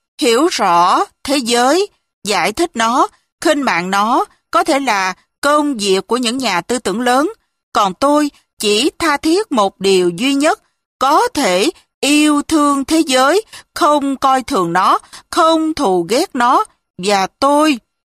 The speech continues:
có thể nhìn ngắm nó, và tôi cùng mọi tạo vật với lòng thương yêu, ngưỡng mộ và kính trọng.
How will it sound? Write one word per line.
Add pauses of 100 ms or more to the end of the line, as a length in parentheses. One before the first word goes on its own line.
(340)
có
thể
nhìn
ngắm
nó, (400)
và
tôi
cùng
mọi
tạo
vật
với
lòng
thương
yêu, (360)
ngưỡng (100)
mộ (140)
và
kính
trọng.